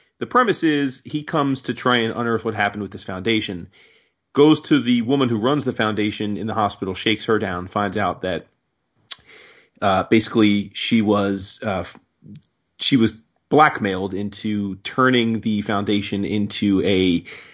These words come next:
money laundering business for a bunch of New York, uh, uh, or, or not New York necessarily, but, but for a bunch of, of ne'er-do-wells, of, of criminals and, uh, drug dealers and the like.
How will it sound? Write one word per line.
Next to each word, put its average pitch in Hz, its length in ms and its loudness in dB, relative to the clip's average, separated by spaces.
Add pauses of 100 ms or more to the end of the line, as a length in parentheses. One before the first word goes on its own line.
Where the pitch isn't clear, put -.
(180)
money 151 240 8
laundering 101 380 2
business 92 440 -8
for 95 520 -2
a 101 80 -6
bunch 98 280 -4
of 98 180 0
New 104 120 0
York, 92 500 -2
uh, 82 380 -2 (220)
uh, 73 440 0 (160)
or, - 180 2
or 90 280 2 (180)
not 101 220 4
New 101 120 2
York 87 140 0
necessarily, - 300 -2
but, - 200 0 (120)
but 113 100 6
for 110 80 6
a 104 60 6
bunch 101 180 2
of, 92 160 0
of 95 160 -2
ne'er-do-wells, 87 500 0
of, 82 160 -8
of 92 340 -8
criminals 87 440 -2 (600)
and, 117 600 4 (120)
uh, 98 260 0
drug 107 280 -2
dealers 98 280 -4
and 98 80 -6
the 107 40 0
like. 139 340 4